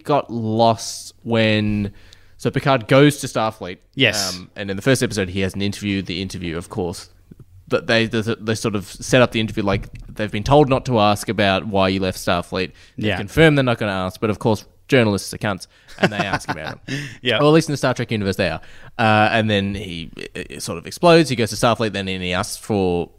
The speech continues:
Speaker 1: he wants to be, uh, has a small ship and, and a crew to go and find this, this twin. They tell him no. And then there's the Vulcan security officer who is informed of Picard wanting to go and do this.
Speaker 2: Yeah.
Speaker 1: Now, sh-,
Speaker 2: No,
Speaker 1: I
Speaker 2: she's Romulan.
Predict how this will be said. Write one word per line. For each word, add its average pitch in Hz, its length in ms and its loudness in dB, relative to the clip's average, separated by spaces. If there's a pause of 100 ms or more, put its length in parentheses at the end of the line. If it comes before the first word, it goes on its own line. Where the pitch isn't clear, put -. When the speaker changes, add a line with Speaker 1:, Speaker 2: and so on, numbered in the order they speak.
(200)
Speaker 1:
he 107 120 -2
wants 113 340 -2
to 101 80 -6
be, 98 240 0
uh, 95 100 -8 (140)
has 123 180 -2
a 101 80 -6
small 160 280 6
ship - 260 -4
and, 101 160 -10 (160)
and 101 180 -2
a 95 60 -2
crew 101 320 0
to 90 180 -4
go 87 180 -2
and 87 140 -4
find 87 260 -2
this, 85 220 -8 (120)
this - 120 -10
twin. 120 240 2
They 92 140 0
tell 92 180 -4
him 90 140 -4
no. 104 280 6 (440)
And 117 180 2
then 127 180 6
there's 127 200 4
the 123 80 0
Vulcan 120 500 2
security 120 880 0
officer 98 720 0 (100)
who 110 160 -2
is 98 140 -2
informed 113 920 2
of 98 220 -6
Picard 87 420 -2
wanting 85 280 -4
to - 100 -14
go 80 140 -4
and 73 120 -12
do 87 180 -4
this. - 360 -14
Speaker 2:
Yeah. 110 240 2 (240)
Speaker 1:
Now, - 80 -12
sh-, - 300 -18 (380)
Speaker 2:
No, 135 160 2
Speaker 1:
I 135 40 6
Speaker 2:
she's 127 220 0
Romulan. 104 480 -2